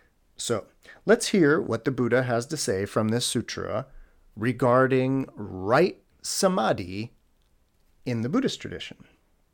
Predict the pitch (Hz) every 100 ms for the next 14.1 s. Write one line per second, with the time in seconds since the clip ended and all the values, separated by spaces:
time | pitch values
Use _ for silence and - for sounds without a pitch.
0 | _ _ _ _ _ _ - - 147 156
1 | 123 120 139 - - 156 196 220 233 302
2 | 277 - _ _ - 156 160 180 233 262
3 | - - _ _ _ _ _ - - -
4 | - 117 143 156 160 - 156 143 131 147
5 | 208 269 - _ - 87 90 104 143 -
6 | - _ - 156 151 165 147 139 139 139
7 | 175 175 110 95 87 107 - - 117 101
8 | 135 247 285 _ _ _ _ _ _ _
9 | _ _ _ _ _ - - _ _ -
10 | 214 226 220 208 214 _ _ _ _ _
11 | _ _ - 95 117 180 214 220 220 -
12 | 202 - 165 175 202 220 214 196 185 -
13 | 165 - 170 175 - 92 92 101 208 269
14 | -